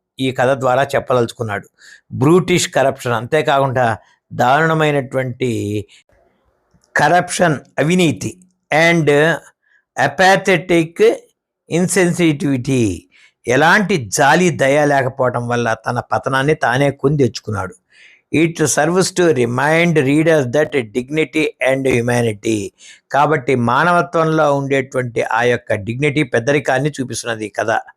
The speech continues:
Are far more worthwhile than riches and stuff.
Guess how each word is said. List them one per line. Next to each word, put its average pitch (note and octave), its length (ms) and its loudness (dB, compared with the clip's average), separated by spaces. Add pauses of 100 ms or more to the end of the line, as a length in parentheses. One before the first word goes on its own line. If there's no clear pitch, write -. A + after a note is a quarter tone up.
(580)
Are D3 240 4
far C3+ 400 2
more E3 520 4 (120)
worthwhile C3 640 0 (500)
than C3 260 0
riches B2 420 0 (180)
and A2+ 140 -2
stuff. G#2+ 360 -2